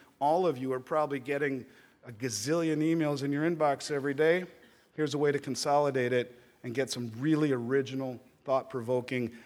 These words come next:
non-sales-oriented information. We're not gonna blast you with the special of the day.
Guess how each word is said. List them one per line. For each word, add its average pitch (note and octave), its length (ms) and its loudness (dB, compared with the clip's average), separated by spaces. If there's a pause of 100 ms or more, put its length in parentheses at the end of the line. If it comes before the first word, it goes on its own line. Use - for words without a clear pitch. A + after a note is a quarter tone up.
(140)
non-sales-oriented C#3+ 1700 2
information. B2 720 -6
We're A#2 100 -4
not B2 240 -4
gonna A#2 180 -6
blast A#2 500 -4
you B2 100 -8
with A2+ 160 -6
the A2 120 -10
special A2+ 500 -6
of A2 60 -6
the A2 100 -6
day. G#2+ 280 -4